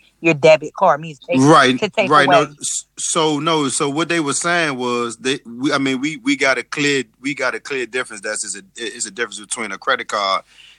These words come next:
Speaker 2: and a debit
Speaker 1: Yes.
Speaker 2: card. But they were saying, but that you can still use your debit card as if it's a credit card, because if the money is there, you can just select credit,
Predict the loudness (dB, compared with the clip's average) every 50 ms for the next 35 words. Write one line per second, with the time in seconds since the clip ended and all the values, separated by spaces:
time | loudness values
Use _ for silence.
0 | _ _ -2 -2 -2 -2 -2 0 2 2 2 2 2 2 2 2 2 0 -2 -6
1 | -8 -12 -8 -8 -2 0 2 2 4 4 2 2 2 2 2 0 0 -2 -2 -2
2 | -4 -4 -4 -6 -4 -4 -6 -2 0 2 2 2 2 0 0 -2 -2 0 0 -2
3 | -4 -4 -2 0 0 0 0 -2 -6 -4 -4 -2 -2 -2 -4 -6 -8 -12 _ _
4 | _ _ _ _ _ _ _ 0 0 2 0 0 -2 -4 -4 -6 -8 -8 -8 -8
5 | -4 -2 0 0 0 0 -2 -2 -2 -2 -2 -4 -6 -6 -4 -4 -4 -4 -4 -4
6 | -4 -4 -2 0 0 2 2 0 0 -2 -2 0 2 2 4 4 2 0 -2 -4
7 | -8 -8 -6 -6 -6 -4 -4 -4 -2 -2 -2 -2 -4 -6 -6 -10 -4 0 2 2
8 | 2 2 0 -4 -8